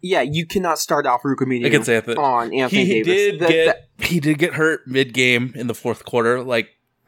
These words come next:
Speaker 2: he likes to do. But I think he'll be back. It has to be a Noah Vonleh game. He is the only one, maybe Zach, but Noah actually has, in the past, played respectable defense on Anthony Davis.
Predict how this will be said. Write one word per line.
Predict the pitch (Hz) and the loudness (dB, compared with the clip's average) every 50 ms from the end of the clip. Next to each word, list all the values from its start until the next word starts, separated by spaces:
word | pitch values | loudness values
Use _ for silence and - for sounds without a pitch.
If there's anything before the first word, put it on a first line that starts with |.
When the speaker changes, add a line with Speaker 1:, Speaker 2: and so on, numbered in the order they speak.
| - _ _ _ _ _ _ _ _ _ _ _ _ _ _ _ _ _ _ _ _ _ - - - - - - - - - - - - - - - - - | -20 _ _ _ _ _ _ _ _ _ _ _ _ _ _ _ _ _ _ _ _ _ -12 -8 -6 -6 -6 -6 -8 -8 -10 -10 -10 -10 -12 -12 -10 -6 0
Speaker 2:
he | - 131 127 120 110 117 - - - - _ _ - | 4 4 4 4 2 -2 -8 -10 -10 -14 _ _ -4
likes | - 123 110 110 110 - - - | 0 0 2 2 0 -4 -8 -14
to | 113 104 | -12 -8
do. | 98 110 110 110 110 123 - _ _ _ _ - - _ _ _ _ - | -6 -4 -4 -4 -4 -6 -10 _ _ _ _ -20 -20 _ _ _ _ -4
But | - 127 123 123 | -2 0 2 2
I | 120 107 | 0 0
think | - 139 131 117 | -2 -4 -2 0
he'll | 151 151 | 0 0
be | 147 180 180 | 2 0 0
back. | 147 139 139 135 135 131 135 - - - - - _ _ _ _ _ _ _ _ _ _ _ - | 2 2 4 4 4 2 0 -4 -12 -20 -20 -20 _ _ _ _ _ _ _ _ _ _ _ -2
It | 160 170 170 | 0 0 2
has | 175 180 160 - | 2 0 0 -2
to | - 143 | -2 -2
be | 135 131 | -2 -2
a | |
Noah | 120 110 107 107 | 0 0 -2 -2
Vonleh | 101 101 95 85 - 87 87 - - | -2 -4 -6 -8 -10 -16 -18 -18 -16
game. | - 80 - - _ | -16 -16 -16 -16 _
He | _ 151 170 165 | _ -4 -2 -2
is | 143 123 | -2 -2
the | 139 147 | -4 -4
only | 135 160 156 151 151 151 | -2 -2 -2 -2 -2 -2
one, | 143 143 135 131 127 123 120 120 139 _ - | -2 0 0 0 0 0 -2 -4 -8 _ -2
maybe | 226 233 254 226 214 185 | 0 0 2 2 0 0
Zach, | 143 139 123 127 135 139 - - - | 2 2 2 2 2 0 -2 -6 -8
but | - 127 127 117 - _ _ _ _ _ _ - | -4 -2 -2 -2 -4 _ _ _ _ _ _ -8
Noah | 143 151 175 190 190 196 196 185 175 165 147 139 - - - | -2 0 2 2 2 2 2 2 2 2 0 -2 -4 -6 -6
actually | - 143 139 - - - 143 | -6 -4 -4 -4 -6 -6 -4
has, | 107 127 127 113 - - _ - | -4 -4 -4 -6 -8 -14 _ -6
in | 147 135 | -4 -4
the | 127 120 | -4 -4
past, | - - 127 117 110 104 - - - - _ - - - - - _ _ | -4 -2 0 0 0 -2 -4 -10 -20 -20 _ -20 -20 -20 -20 -20 _ _
played | - - 147 143 139 135 123 101 - - _ _ _ _ _ - | -6 0 2 2 2 2 0 -2 -6 -14 _ _ _ _ _ -6
respectable | 120 123 - - - 147 131 - - 139 120 110 110 | -4 -4 -2 0 0 0 0 0 -2 -4 -2 -2 -4
defense | 98 110 110 104 - 104 104 123 - - | -4 -4 -6 -4 -6 -8 -8 -6 -4 -4
on | 95 104 76 | -4 -2 -2
Anthony | 71 110 - - 104 76 64 | -4 -6 -4 -6 -6 -6 -2
Davis. | - 76 - - - - - - - - - | -2 -2 -2 -2 -2 -6 -6 -8 -10 -12 -12